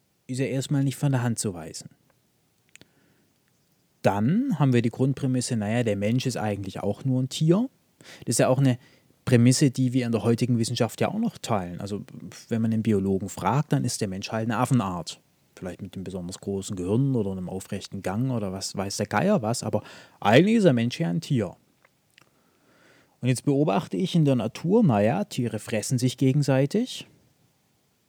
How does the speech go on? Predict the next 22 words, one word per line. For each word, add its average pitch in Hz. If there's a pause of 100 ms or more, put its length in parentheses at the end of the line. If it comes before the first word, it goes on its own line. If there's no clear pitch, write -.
Der, 120
der 117
den 110
anderen 127
frisst, -
überlebt. 110 (380)
Und 135
der, 123
der 113
halt 110
gefressen 113
wird, 107
stirbt. - (440)
Also 131
auch 151
die, 165 (800)
das 143
Motto 160
des 156
„Friss 135
oder 139
stirb“ 233